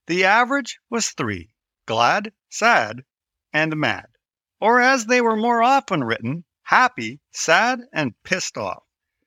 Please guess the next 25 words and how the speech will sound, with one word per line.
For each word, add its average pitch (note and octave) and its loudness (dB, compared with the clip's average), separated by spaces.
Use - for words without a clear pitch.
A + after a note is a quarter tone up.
Couple C4 2
this G#3+ -2
extremely A#3 -2
limited F#3 -2
vocabulary G#2+ -4
with A#2+ -6
the F#3+ -4
importance G3+ -4
of F3+ -10
emotional E3+ -4
literacy, A2 -4
and G#3+ 0
you A#3+ 0
basically A3 -2
have E3 0
a E3 -4
crisis. - -10
It's - -6
this A#3 -2
crisis A#3 -2
that C#3+ -2
I'm D#3+ 0
trying F3+ -4
to F3+ -6
help D3+ 0